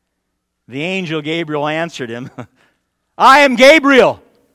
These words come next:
That's an impressive statement. He's not just talking to some random angelic creature. He says, "I am angel, I am Gabriel, I stand in the presence of God." So he's close to the Lord.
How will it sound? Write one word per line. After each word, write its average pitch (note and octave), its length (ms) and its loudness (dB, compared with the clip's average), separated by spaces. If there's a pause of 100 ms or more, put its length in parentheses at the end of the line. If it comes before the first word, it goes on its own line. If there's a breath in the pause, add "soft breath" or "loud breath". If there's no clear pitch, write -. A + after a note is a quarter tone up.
(340)
That's A#2+ 240 -20
an F3+ 120 -6
impressive F#3 440 -6
statement. D3+ 600 -10 (1200)
He's - 100 -20
not F#3+ 220 -2
just - 240 -14
talking G3+ 420 -4
to F3+ 140 -14
some F#3+ 400 -6 (400 soft breath)
random F#3 580 -4
angelic F3+ 480 -2
creature. F#3+ 320 -8
He F3+ 60 -6
says, D3+ 80 -16
"I B3 260 2
am C4+ 140 -4
angel, A#3+ 480 -6 (140)
I A3+ 160 -6
am A#3 140 -6
Gabriel, G3 460 -2
I A#3 200 -4
stand B3 500 -8
in A3+ 60 -8
the G#3+ 80 -8
presence A3 400 -4
of D#3+ 160 -12
God." F3+ 420 2 (1040)
So - 160 -18
he's F3+ 200 -12
close G#3 420 -6
to - 60 -20
the G3+ 100 -12
Lord. F#3+ 440 -8